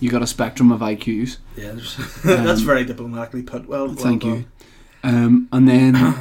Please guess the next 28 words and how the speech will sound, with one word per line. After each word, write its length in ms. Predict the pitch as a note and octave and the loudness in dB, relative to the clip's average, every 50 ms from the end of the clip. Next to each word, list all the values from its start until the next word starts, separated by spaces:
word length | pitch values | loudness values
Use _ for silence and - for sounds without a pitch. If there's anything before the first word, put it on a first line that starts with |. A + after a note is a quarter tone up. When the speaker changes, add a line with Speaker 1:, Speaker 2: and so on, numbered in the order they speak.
| A2+ A2 - - | -8 -14 -16 -18
Speaker 2:
<clears throat> 160 | - - _ - | -20 -20 _ -6
Speaker 1:
there 100 | C3 B2 | -2 0
was 200 | B2 B2 A#2+ B2 | 0 2 4 6
more 240 | B2 A#2 A#2+ B2+ | 6 6 6 4
developments 800 | C3+ D#3+ D#3+ F3 E3+ E3+ E3+ E3+ F3+ E3+ D3 - - - - - _ _ _ _ _ _ _ - | 2 2 2 2 2 2 0 0 -2 -2 -2 -4 -4 -6 -8 -10 _ _ _ _ _ _ _ -18
Speaker 2:
Hmm. 180 | E3 D#3 A#2 A2+ - _ - | -16 -16 -16 -16 -18 _ -4
Speaker 1:
later 280 | A#2+ A#2+ A#2+ B2 A#2 | -2 0 2 2 0
on 220 | A2+ A2 A2 B2 C3+ | 0 0 0 0 0
today. 260 | C3 D#3+ F3 F3 E3+ | 0 0 0 0 2
Wh-, 240 | D#3 C3+ B2 - D2+ - | 2 0 -2 -2 -4 -2
what 160 | C3 C3+ A#2 | -2 -2 -2
was 140 | B2 B2 B2+ | -2 -6 -6
the 80 | A#2 A2 | -8 -8
big 220 | - A2+ A#2 A#2+ | -8 -8 -6 -6
development? 500 | A#2 A2 A#2 A#2+ - E3 D#3 F3 E3 - - - | -6 -6 -6 -4 -4 -4 -4 -6 -6 -8 -8 -10
Speaker 2:
The 80 | - B2 | -8 -8
big 200 | B2+ C#3 C#3 C#3+ | -8 -8 -8 -8
development 420 | C#3+ B2+ A#2 G#2+ G#2 A2 G#2 G2+ | -10 -14 -12 -14 -14 -16 -16 -16
was 480 | G2+ G#2+ A#2 - A2 A2 G#2+ A2 - - _ _ _ _ _ _ _ _ | -16 -16 -14 -14 -14 -16 -16 -16 -16 -18 _ _ _ _ _ _ _ _
that 260 | A2+ A2+ A2 G#2 - - | -16 -14 -14 -14 -14 -18
it 120 | G#2 F#2 | -20 -18
wasn't 480 | F#2+ G#2 G#2+ A#2 A#2 A#2+ A#2+ A#2 G#2+ G#2 | -18 -16 -16 -16 -14 -14 -14 -14 -14 -14
actually 640 | G2 G2+ G2+ - - - A2 G2+ G#2 G#2 A2 A#2+ B2 _ _ _ _ _ _ _ | -14 -16 -16 -18 -18 -16 -14 -14 -12 -14 -14 -16 -18 _ _ _ _ _ _ _
a 40 | _ | _
human 320 | _ - G#2+ G2+ G2+ G#2 G#2+ | _ -20 -20 -18 -16 -16 -16
head 200 | A2 G#2 G2 G#2+ | -16 -18 -18 -20
at 160 | G#2+ _ - | -20 _ -20
all. 300 | G#2 - C3 C#3 C#3+ | -18 -16 -16 -18 -20